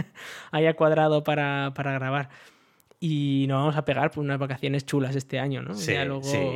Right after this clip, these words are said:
Speaker 2: que ya toca.
Speaker 1: <laughs> Ya
Speaker 2: Que ya
Speaker 1: tocaba,
Speaker 2: toca.
Speaker 1: ¿no? Porque es verdad, yo estoy, eh, tengo mucho miedo porque,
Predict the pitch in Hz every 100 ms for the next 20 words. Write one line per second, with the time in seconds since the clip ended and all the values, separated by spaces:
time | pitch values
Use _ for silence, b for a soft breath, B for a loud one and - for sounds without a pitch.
0 | 151 123 120 135 127 107 - 240 - -
1 | - - 160 175 180 180 175 180 165 165
2 | 180 175 165 160 160 165 170 170 175 175
3 | 170 170 185 302 302 190 170 190 254 240
4 | 202 180 247 214 240 185 160 170